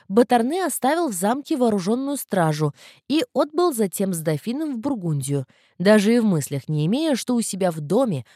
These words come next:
он приютил злейшего своего врага. Лицо юного красавчика было сеньору Батарне незнакомо,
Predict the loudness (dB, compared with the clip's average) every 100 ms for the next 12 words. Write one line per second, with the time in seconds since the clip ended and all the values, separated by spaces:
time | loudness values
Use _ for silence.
0 | _ 0 0 2 0 0 0 0 0 -2
1 | -2 -2 -2 -4 -4 -2 0 0 0 -2
2 | -4 -4 -8 _ _ _ _ _ _ _
3 | _ _ _ 2 2 2 2 2 2 2
4 | 0 0 0 -2 -2 -4 -4 -6 -4 -2
5 | -2 -2 -2 -4 -2 -2 -2 -2 -2 -2
6 | -2 -4 -6 -4 -4 -4